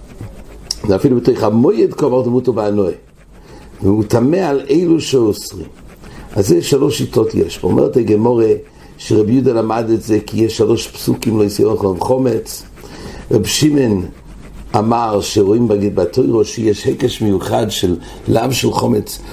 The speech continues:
הוא קש לזמן של אכילת מצה. כל שיש בקום אכילת מצה יש את הלאו,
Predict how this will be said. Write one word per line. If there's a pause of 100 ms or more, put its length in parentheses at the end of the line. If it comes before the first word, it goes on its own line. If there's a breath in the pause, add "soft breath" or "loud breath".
(120)
הוא
קש
לזמן
של
אכילת
מצה. (400 loud breath)
כל
שיש
בקום
אכילת
מצה
יש
את
הלאו,